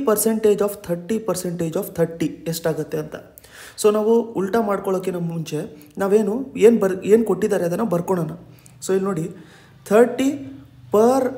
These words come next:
cent. Cent ಅಂತಂದ್ರೆ ನಮ್ಗೆ ಹಂಡ್ರೆಡ್ ಅಂತ ಹೇಳ್ಬಿಟ್ಟು, ಆಯ್ತಾ? ಆಫ್ ಅಂತ ಬಂದ ತಕ್ಷಣ ನಾವು into mark ಹಾಕ್ಕೊಬೇಕು.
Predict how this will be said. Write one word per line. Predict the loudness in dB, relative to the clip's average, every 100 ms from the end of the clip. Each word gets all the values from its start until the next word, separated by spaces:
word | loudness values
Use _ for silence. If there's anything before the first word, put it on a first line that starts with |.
| -10 -4
cent. | 0 0 -2 -6 -10 -20 _ _ -4 2
Cent | 2 2 -2
ಅಂತಂದ್ರೆ | -2 -4 -4 -6
ನಮ್ಗೆ | -6 -6 -6 -10 -6
ಹಂಡ್ರೆಡ್ | -2 0 0 -2
ಅಂತ | -4 -8
ಹೇಳ್ಬಿಟ್ಟು, | -8 -12 -10
ಆಯ್ತಾ? | -2 -2 -2 -10 -4 0 2
ಆಫ್ | 2
ಅಂತ | 0 0 -2
ಬಂದ | -4
ತಕ್ಷಣ | -6 -6 -2
ನಾವು | -2 -4
into | -4 -2 -2
mark | -4 -6
ಹಾಕ್ಕೊಬೇಕು. | -8 -8 -8 -10